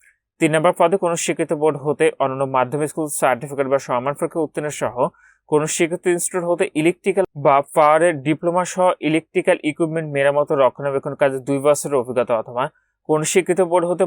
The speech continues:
মাধ্যমিক স্কুল সার্টিফিকেট বা সমমান পরীক্ষা উত্তীর্ণ সহ কোনো স্বীকৃত ইনস্টিটিউট হইতে কম্পিউটার হার্ডওয়্যার বা ইলেকট্রনিক্স বিষয়ে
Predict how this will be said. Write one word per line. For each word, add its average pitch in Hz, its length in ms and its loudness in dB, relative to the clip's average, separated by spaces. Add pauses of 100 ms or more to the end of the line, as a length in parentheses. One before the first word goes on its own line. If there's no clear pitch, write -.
মাধ্যমিক 151 340 0
স্কুল 156 160 -4 (100)
সার্টিফিকেট 139 480 0
বা 139 120 2
সমমান 139 360 0
পরীক্ষা 165 260 -2 (120)
উত্তীর্ণ 135 280 -6 (140)
সহ 143 160 0 (520)
কোনো 151 140 2 (100)
স্বীকৃত - 300 -4 (100)
ইনস্টিটিউট 170 400 -6
হইতে 170 240 2 (120)
কম্পিউটার 143 420 2
হার্ডওয়্যার 139 420 2
বা 143 60 4 (140)
ইলেকট্রনিক্স 123 600 -6 (460)
বিষয়ে 147 420 2